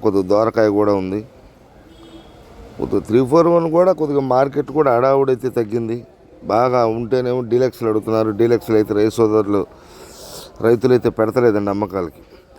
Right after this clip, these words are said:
మీరు చూస్తుంది తేజ బెస్ట్ క్వాలిటీ అండి. తేజ మిర్చి బెస్ట్ క్వాలిటీ పన్నెండు వేల రూపాయలు అయితే అమ్మకం జరిగింది. మీరు చూస్తుంది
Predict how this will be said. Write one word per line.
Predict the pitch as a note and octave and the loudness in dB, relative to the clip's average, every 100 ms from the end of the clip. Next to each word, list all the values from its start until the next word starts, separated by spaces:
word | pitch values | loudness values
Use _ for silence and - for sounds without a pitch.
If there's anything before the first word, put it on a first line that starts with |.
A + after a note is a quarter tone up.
| - - - - | -20 -20 -20 -6
మీరు | A2 G2 | -4 0
చూస్తుంది | C#3 D#3 E3 D3+ D#3+ - | 0 0 -2 -2 -2 2
తేజ | D3 D3+ D#3 A#2 | 2 4 0 0
బెస్ట్ | B2 - D#3+ | -4 -6 -2
క్వాలిటీ | C#3 A#2 G#2 F#2 | 0 0 -4 -8
అండి. | D2+ - - - - - - - - - - - - - - - - - | -12 -20 -20 -20 -20 -20 -20 -20 -20 -20 -20 -20 -20 -20 -20 -20 -20 -2
తేజ | A2+ B2+ C#3 D3 | 2 4 4 2
మిర్చి | C3+ G#2+ - C#3 D3+ | 0 -6 -8 -8 -6
బెస్ట్ | A2+ - - | -6 -8 -4
క్వాలిటీ | C#3 A#2+ G#2+ A#2+ C#3+ - | 0 0 0 -2 -2 -2
పన్నెండు | A#2+ C3 C3+ | 0 2 4
వేల | C#3 C#3 | 2 2
రూపాయలు | B2 B2 | 0 -2
అయితే | A2+ A2 | -2 -4
అమ్మకం | G#2 G#2 F#2 | -4 -4 -6
జరిగింది. | E2+ E2+ D2 F#2+ | -8 -10 -10 -10
మీరు | G2+ - | -8 -6
చూస్తుంది | B2 - G#2 D2+ | -6 -6 -8 -8